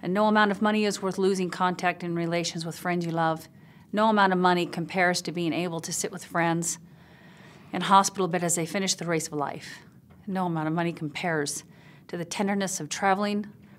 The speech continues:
with others to help feed and clothe some of God's most needy children. No amount of money compares to the satisfaction of seeing couples and families grow closer together through shared purposes. It's not about the money for us.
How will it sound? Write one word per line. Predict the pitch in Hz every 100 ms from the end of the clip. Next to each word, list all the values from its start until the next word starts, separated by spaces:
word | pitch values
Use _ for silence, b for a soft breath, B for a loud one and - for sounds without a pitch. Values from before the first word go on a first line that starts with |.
| -
with | 226 226
others | 170 151 151 160
to | -
help | 151 196 196
feed | - 208 196
and | 190
clothe | 185 185 160
some | - 196 170
of | 170
God's | 170 165 175
most | 156 151
needy | 180 180 156
children. | - 175 165 156 151 b b b b b b
No | 214 208
amount | 208 196 190
of | 170
money | 175 160 151
compares | 151 160 - 180 165
to | 160
the | 151
satisfaction | - 170 160 160 160 156 -
of | 151
seeing | - 170 160
couples | - 180 170 160 - b b b
and | 160
families | - 185 180 180 -
grow | 170
closer | 170 185 180 165
together | 160 160 156 156 156 b b b b
through | 185
shared | - 175 165
purposes. | 165 170 170 165 - - - B B B B B B
It's | - -
not | 269
about | 269 226 226
the | 196
money | 190 196
for | 175 175
us. | 165 175 - -